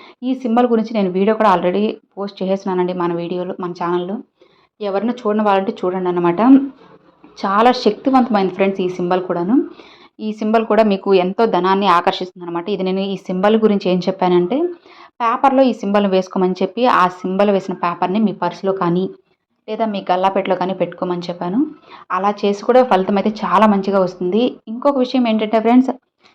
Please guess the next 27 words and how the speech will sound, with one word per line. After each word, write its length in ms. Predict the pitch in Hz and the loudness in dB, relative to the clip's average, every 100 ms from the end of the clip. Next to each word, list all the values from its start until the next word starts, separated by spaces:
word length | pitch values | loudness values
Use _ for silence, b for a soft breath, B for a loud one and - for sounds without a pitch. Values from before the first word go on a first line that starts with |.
| _ | _
ఈ 80 | 262 | -4
స్టోన్స్ 320 | 262 269 285 254 | 0 2 4 6
మీరు 140 | 233 | 6
ఆర్డర్ 220 | 196 208 208 | 4 2 -2
పెట్టాక 360 | 196 190 190 202 226 - | -4 -4 -2 0 0 -2
ఒకవేళ 260 | 190 190 196 | -2 0 2
మీరు 200 | 202 190 | 0 0
వ్యాపారం 420 | 180 180 196 196 | -2 0 2 0
చేసే 240 | 190 180 180 | 0 -2 0
వాళ్ళు 160 | 175 175 | 0 0
ఉంటే 180 | 180 190 - _ _ _ _ _ _ _ _ _ | 0 0 -2 _ _ _ _ _ _ _ _ _
అక్కడ 200 | 214 208 | -8 -4
మీ 160 | 208 202 | 0 0
వ్యాపారం 440 | 180 185 180 196 190 | 2 2 4 2 2
చేసుకునే 340 | 190 180 185 | 0 -2 0
దగ్గర 220 | 180 170 | 2 2
కానీ 220 | 175 175 190 | 0 0 2
లేదా 200 | 190 180 | 2 2
గల్లాపెట్టెలో 540 | 175 175 185 185 185 | 2 2 0 -2 -2
కానీ 180 | 175 175 | -4 -2
పెట్టుకుని 340 | 175 180 233 | -4 -2 2
మీరు 180 | 262 240 | 4 4
ఎక్కడైతే 500 | 202 202 320 294 285 | 2 -4 -8 -4 -2
ఎక్కువగా 320 | 226 247 233 | -2 0 0
స్టే 220 | 240 240 196 | 0 -2 -2
చేస్తూ 280 | 202 202 196 | -2 -6 -8
ఉంటారో 380 | 180 180 190 | -6 -4 -2